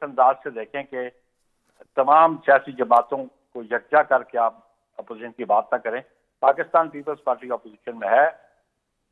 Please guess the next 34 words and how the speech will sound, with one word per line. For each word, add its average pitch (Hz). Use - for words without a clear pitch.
वो 139
अपनी 139
अपोजिशन 127
की 127
जो 127
उनकी 120
स्ट्रेटजी 127
है, 143
वो 110
चेयरमैन 127
ने 127
अनाउंस 123
भी 147
की 139
हुई 135
है। 135
आपने 127
खुद 143
अपने 139
इंट्रो 127
में 131
कहा, 120
अ, 113
दस 120
को, 123
अ, 113
महंगाई 110
के 117
खिलाफ, 113
पेट्रोल 110
की 110
कीमतों 110
के 107
खिलाफ, 107